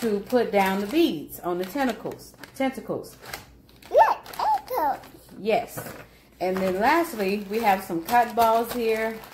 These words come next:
Speaker 1: I bought these a
Speaker 2: Yeah.
Speaker 1: while back. I just used an old cotton ball bag
Speaker 2: Right.
Speaker 1: and put, and put them in here. We try to utilize everything, especially if it's like a Ziploc baggie. Hey, that's something I can use to put our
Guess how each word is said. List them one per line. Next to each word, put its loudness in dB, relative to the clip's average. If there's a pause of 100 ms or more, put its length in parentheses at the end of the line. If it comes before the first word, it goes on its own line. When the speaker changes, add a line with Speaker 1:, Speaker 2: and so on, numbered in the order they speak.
(380)
Speaker 1:
I 2
bought 2
these -2
a -2
Speaker 2:
Yeah. 2
Speaker 1:
while 4
back. 4
I 4
just -4
used -4
an 4
old 4
cotton 2
ball 2
bag 2
Speaker 2:
Right. -2
Speaker 1:
and -2
put, -6
and 0
put -4
them -2
in 0
here. 0 (280)
We -6
try 6
to -2
utilize 2
everything, -4 (300)
especially 0
if -2
it's 0
like 8
a 2
Ziploc 4
baggie. 0 (300)
Hey, 0 (120)
that's 0
something 4
I 4
can -2
use -2
to -8
put -2
our 0